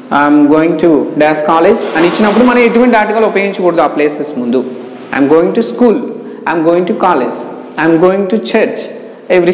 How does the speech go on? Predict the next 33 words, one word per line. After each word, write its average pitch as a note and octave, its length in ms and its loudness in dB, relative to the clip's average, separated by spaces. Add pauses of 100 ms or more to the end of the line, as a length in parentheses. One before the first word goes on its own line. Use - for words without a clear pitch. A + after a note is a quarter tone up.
(140)
Sunday" D3 240 0 (360)
అలా - 420 -2 (120)
చెప్తాం C#3 240 -2
అనమాట. B2 240 -2
ఆర్టికల్ G3 440 0
ఉపయోగించాల్సిన C#3 840 0 (260)
అవసరం D3+ 520 0
లేదు. B2+ 400 2 (600)
ఓకే, F3 200 -2 (720)
కాన్సెప్ట్ G#3+ 460 -4 (340)
repetition C4 460 2
of A#3+ 100 -4
article, E3+ 380 -4 (360)
అంటే - 580 -2
ఒకే C4 220 2
సెంటెన్స్లో A3 500 -2
ఆర్టికల్ G3+ 440 -2
మళ్ళీ F#3+ 300 2
రిపీట్ F#3+ 300 2
అయినట్లయితే F3 720 -2 (340)
దాన్ని F3 400 -2 (240)
ఎలా G3+ 180 2
రెడ్యూస్ F#3 420 0
చేయాలి, F3 240 2
ఉపయోగించవచ్చా, F3+ 920 0
రెండో G3 280 2
దాన్ని G3 240 0
ఏమైనా F3+ 180 0
తీయాలా, G3 280 0
ఒకటో F#3 320 2
దాన్ని F3 220 0
కట్ D#3 260 -4
చేయాలా C3+ 240 0